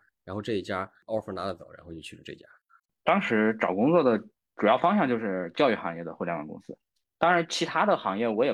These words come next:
Speaker 2: 不排斥，但是那些优先级可能会相对低一点。后来就收到了这个，这公司的一个 offer 嘛，然后就跳槽就来到了这个教育，教育公司。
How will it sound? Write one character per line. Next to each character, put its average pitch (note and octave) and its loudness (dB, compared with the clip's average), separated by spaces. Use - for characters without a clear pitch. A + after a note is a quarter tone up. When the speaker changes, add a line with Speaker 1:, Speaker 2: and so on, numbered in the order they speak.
Speaker 2:
不 C4 -4
排 - -10
斥， - -4
但 A#2+ -4
是 A#2 -4
那 A#2+ 0
些 G#2+ -2
优 A2+ 0
先 A#2 -4
级 G2+ -4
可 G2+ -8
能 - -12
会 F#2 -4
相 A2+ -4
对 A2 -2
低 C#3 0
一 B3 0
点。 - -6
后 - -4
来 F2 0
就 F#2+ -2
收 G#2+ 0
到 A2+ 4
了 F#2 0
这 F#2 -2
个， D2 -6
这 G#2+ -4
公 G2 -4
司 G2 -6
的 G2 0
一 E2+ -2
个 F2+ 0
offer - 0
嘛， - -12
然 - -14
后 - -14
就 E2+ -12
跳 F2+ -2
槽 D#2+ -4
就 F#2 -8
来 D#2 -8
到 D#2+ -6
了 D#2+ -8
这 E2 -10
个 E2 -10
教 E2 -6
育， D2+ -10
教 F2 -2
育 E2 -4
公 E2 -12
司。 - -20